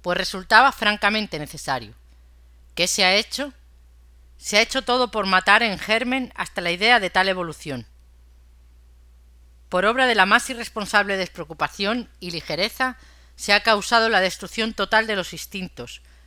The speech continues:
gracias a los cuales el obrero es factible, factible para sí mismo como clase.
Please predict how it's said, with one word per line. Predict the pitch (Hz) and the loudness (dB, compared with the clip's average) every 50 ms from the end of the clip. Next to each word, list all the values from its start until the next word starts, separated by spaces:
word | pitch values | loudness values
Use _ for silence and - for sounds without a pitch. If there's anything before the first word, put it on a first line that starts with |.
| - - | -20 -10
gracias | - - 165 202 - - 220 - | -2 2 4 4 4 2 -2 -6
a | 226 | -4
los | 214 180 - | -4 -4 -6
cuales | - - 202 208 220 233 262 254 - - - - - - - - - | -6 -2 0 2 2 2 0 -4 -8 -12 -18 -20 -20 -20 -20 -20 -10
el | - 185 175 190 | -4 -2 0 0
obrero | 185 175 185 202 226 233 226 | 0 0 0 0 2 2 0
es | 247 - - | -2 -2 0
factible, | - 226 - - - - 208 202 160 135 117 120 - - - - - _ - - - - - - - - - - - - | -2 -2 -2 -2 -6 -8 -6 -6 -6 -8 -12 -14 -16 -20 -20 -20 -20 _ -20 -20 -20 -20 -20 -20 -20 -20 -20 -20 -12 -4
factible | - 190 - - - 262 262 254 269 269 262 | -2 -2 -2 -2 -2 -6 -4 -2 -2 -2 0
para | - 214 185 185 | 2 2 2 2
sí | - - 220 220 | 0 -2 -4 -4
mismo | 226 247 240 - 240 240 - | -2 -4 -4 -4 -6 -6 -4
como | - 196 180 160 - | -4 -4 -6 -4 -2
clase. | 170 165 151 - - - 110 107 | 0 0 0 0 -2 -10 -16 -18